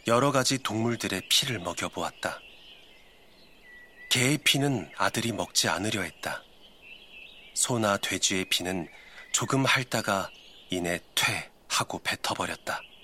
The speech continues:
닭의 피는 한두 모금까지 마셨지만 그 이상은 고개를 돌리고 거부했다. 그렇게 여러 가지 동물들의 피를 먹이고 나면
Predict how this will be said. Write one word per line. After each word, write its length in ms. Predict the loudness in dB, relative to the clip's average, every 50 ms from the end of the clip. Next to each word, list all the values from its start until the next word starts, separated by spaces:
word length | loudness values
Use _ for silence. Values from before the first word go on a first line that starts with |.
| -20 -20 -20 -20 -20 -20 -20 -20 -20 -20 -20 -20 -20 -20 -20 -20 -20 -20 -20 -20 -20 -20 -20 -20 -14 -6 0
닭의 400 | 0 2 2 2 2 2 0 0 2
피는 400 | 2 2 2 2 0 0 0 -2 -4 -8 -8 -2
한두 340 | 0 2 2 2 2 2 0
모금까지 520 | 0 0 0 0 -2 0 0 0 0 0
마셨지만 760 | 0 2 2 0 0 0 0 0 0 2 2 0 0 0 -4 -12 -18 -20 -20 -20 -20 -20 -20 -20 -20 -20 -10 -2
그 220 | -2 0 2 2
이상은 580 | 2 2 2 2 2 2 0 0 0 -2 -2 -4 -8 -14 -20 -20 -16 -8
고개를 440 | -6 -4 -2 0 0 0 0 0 -2 -2
돌리고 460 | -4 -4 -4 -6 -6 -6 -6 -6 -2
거부했다. 720 | -2 0 -2 -2 -2 -4 -4 -4 -4 -4 -6 -4 -4 -6 -10 -16 -20 -20 -20 -20 -20 -20 -20 -20 -20 -20 -20 -20 -20 -20 -20 -20 -20 -20 -20 -20 -20 -20 -20 -20 -20 -20 -20 -20 -20 -20 -20 -20 -20 -20 -20 -20 -20 -20 -20 -20 -20 -20 -20 -14 -6
그렇게 500 | 0 2 2 2 2 2 2 0 2 2
여러 240 | 2 2 2 2 2
가지 260 | 2 2 2 2 0
동물들의 640 | 0 0 0 0 2 2 0 0 0 0 -2 -2 0 2
피를 300 | 2 2 4 2 0 -2
먹이고 400 | 0 -2 -2 -2 -4 -4 -4 -2
나면 420 | -2 -2 -2 -4 -6 -6 -8 -12